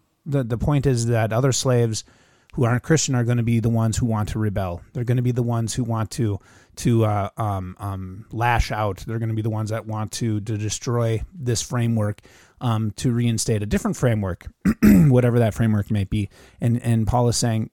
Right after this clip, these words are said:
"Dear Christian, this is, you're a Christian. This is the vocation God has, has given to you." Now, it doesn't have to be one of labor and horror, uh, and horrible nature, but it is one that is there. And the way that you conduct yourself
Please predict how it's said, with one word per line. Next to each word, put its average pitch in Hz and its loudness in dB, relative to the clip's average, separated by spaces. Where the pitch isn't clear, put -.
"Dear 165 2
Christian, 120 -2
this 123 -2
is, 131 -4
you're 139 0
a 170 0
Christian. 156 0
This 123 -2
is 143 -2
the 151 -2
vocation 135 0
God 120 0
has, 117 -2
has 113 -4
given 151 2
to - -4
you." 101 -2
Now, 117 -2
it 110 -6
doesn't 131 2
have 131 2
to - -4
be 113 -2
one 110 -2
of 110 -8
labor 113 0
and 101 -6
horror, 113 -2
uh, 120 -6
and 110 -4
horrible 107 -2
nature, 113 -2
but 107 -6
it 117 -4
is 123 0
one 113 -2
that 104 -4
is 101 -6
there. 107 -2
And 120 -2
the 110 0
way 131 0
that 123 -2
you 113 -2
conduct 143 0
yourself 110 -6